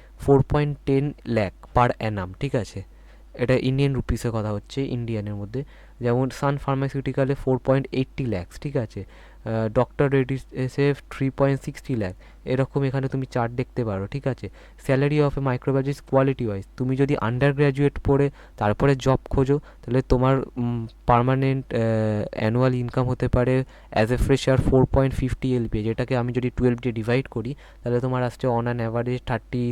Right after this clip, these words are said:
six thousand per month স্যালারি আসছে। পোস্ট গ্র্যাজুয়েট, তুমি যদি মাস্টার্স করো অ্যাপ্লাইড মাইক্রোবায়োলজিতে,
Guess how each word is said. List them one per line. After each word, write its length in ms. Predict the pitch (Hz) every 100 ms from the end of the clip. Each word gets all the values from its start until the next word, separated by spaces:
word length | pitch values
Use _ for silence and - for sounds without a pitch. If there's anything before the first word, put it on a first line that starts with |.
| -
six 100 | 131 - - - - - - -
thousand 380 | 120 120 135 135 127
per 140 | 117 120
month 380 | 120 101 - - - -
স্যালারি 460 | - 113 110 110
আসছে। 320 | 90 - 101 - - - -
পোস্ট 260 | 151 -
গ্র্যাজুয়েট, 300 | 143 117 113
তুমি 140 | 127 127
যদি 220 | 135 143
মাস্টার্স 600 | 120 117 123 - 175 -
করো 200 | - 117
অ্যাপ্লাইড 400 | 107 - 127 -
মাইক্রোবায়োলজিতে, 680 | 127 120 131 127 123 113